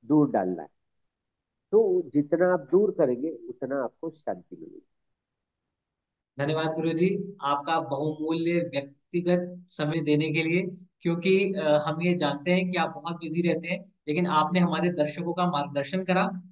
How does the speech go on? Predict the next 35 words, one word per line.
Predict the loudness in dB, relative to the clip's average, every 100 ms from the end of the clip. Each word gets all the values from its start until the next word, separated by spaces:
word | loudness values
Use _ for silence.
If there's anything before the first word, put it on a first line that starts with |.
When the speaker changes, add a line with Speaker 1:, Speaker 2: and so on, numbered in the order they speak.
| -18
Speaker 2:
इसके | -2 0
लिए |
हार्दिक, | 2 2 2 2
हार्दिक | 2 2 0 -2
धन्यवाद | -2 0 2 0 -2 -14 _
और | -2 2
आभार। | 2 2 2 0 -4 -18 _
और | 0
मैं | 2 0
सभी | 0 2 4
दर्शकों | 2 2 0 0
से | 0
कहना | 0 0 0
चाहूंगा | 0 0 2 0
कि | -2 -8 -6
Astro | -4 -4 -6 0
पाठशाला | 0 0 0 0 0
channel | 0 0 -2
को | -4
सब्सक्राइब | -6 -8 -4 -2 -2 0
करें | 2 2 0 -8 -6
और | -6
share | -2 2 4 4
करें | 4 4
ज्यादा | 2 2 2
से |
ज्यादा। | 0 0 -2 -4 -10 _ -2
बहुमूल्य | 4 6 6 4 4
जानकारियों | 2 0 -2 -2 -4 -4
के | -4
लिए, | -4 -8 _ -6
हमारे | -2 0
courses | -2 -4 -6 -4 -2
के | 0 2
लिए | 2 -2